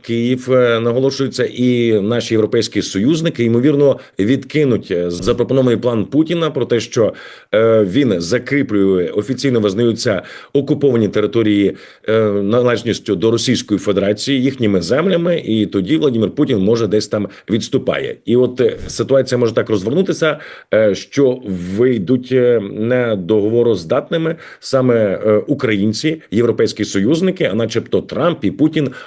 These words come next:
готові сідати за стіл переговорів і підписувати якусь мирну угоду. Тобто, е, винними в цій ситуації можуть зробити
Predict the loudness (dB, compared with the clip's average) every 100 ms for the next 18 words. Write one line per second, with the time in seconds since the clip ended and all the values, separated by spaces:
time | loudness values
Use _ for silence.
0 | -2 0 2 2 2 0 -2 -2 0 -2
1 | -2 -2 -2 0 2 2 2 0 -2 -4
2 | -2 -2 0 0 -2 0 -2 -2 -14 -4
3 | 2 2 2 2 2 2 0 -2 -10 _
4 | -4 0 2 2 2 2 2 0 0 2
5 | 2 2 0 0 -2 -2 2 2 2 0
6 | 2 2 0 -2 0 0